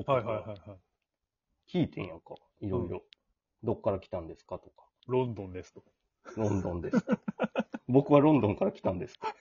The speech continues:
Speaker 1: 嘘つけ。
Speaker 2: <laughs> 半ズボンやからな、俺。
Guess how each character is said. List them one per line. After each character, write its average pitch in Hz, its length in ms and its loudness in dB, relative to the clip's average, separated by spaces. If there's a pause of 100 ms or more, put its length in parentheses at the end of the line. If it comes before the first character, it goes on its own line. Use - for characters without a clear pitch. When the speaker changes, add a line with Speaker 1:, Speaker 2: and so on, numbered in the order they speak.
(220)
Speaker 1:
嘘 196 280 8
つ - 100 -14
け。 185 220 8 (840)
Speaker 2:
<laughs> 254 920 4
半 - 200 8
ズ 359 140 12
ボ 170 120 6
ン 160 40 4
や 135 80 2
か - 80 -2
ら 170 80 -2
な、 175 80 -6
俺。 - 180 -10